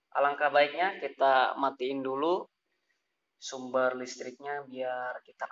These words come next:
aman ketika ngerjainnya ya. Kita matikan dulu sumber listriknya.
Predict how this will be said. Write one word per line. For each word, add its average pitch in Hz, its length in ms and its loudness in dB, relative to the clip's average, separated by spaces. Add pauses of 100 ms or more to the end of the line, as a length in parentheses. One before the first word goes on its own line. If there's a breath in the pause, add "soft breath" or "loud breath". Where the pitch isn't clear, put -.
aman 135 420 -4
ketika 131 540 -12 (420)
ngerjainnya 127 560 -10 (140)
ya. 143 40 -2 (1300)
Kita 156 160 -4
matikan 170 320 0
dulu 135 320 -10
sumber 135 320 -6
listriknya. - 400 -18